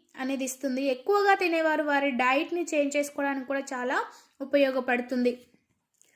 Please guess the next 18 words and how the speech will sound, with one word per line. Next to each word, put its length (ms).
మరి 220
ఇది 120
ఎలా 300
తీసుకోవాలి, 640
ఎలా 260
వాడాలి 500
అని 80
అంటే, 220
ఇది 220
మీరు 460
వాటర్‌లో 560
కలుపుకొని 480
తాగొచ్చు, 440
లేదంటే, 460
ఏ, 120
పాలల్లో 560
కలుపుకొని 480
తాగొచ్చు. 540